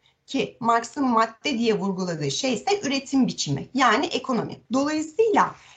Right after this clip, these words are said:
e, Marx'ın bahsettiği şu, toplumlar üretim biçimlerinin değişmesine göre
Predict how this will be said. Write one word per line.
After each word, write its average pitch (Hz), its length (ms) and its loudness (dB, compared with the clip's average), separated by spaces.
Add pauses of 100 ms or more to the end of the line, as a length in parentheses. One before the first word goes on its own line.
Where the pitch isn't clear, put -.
(220)
e, 220 200 2
Marx'ın 262 500 2
bahsettiği 294 560 -4
şu, - 260 -10 (300)
toplumlar 294 1000 -2 (440)
üretim 269 440 0
biçimlerinin 320 640 -2
değişmesine 294 760 0
göre 208 540 4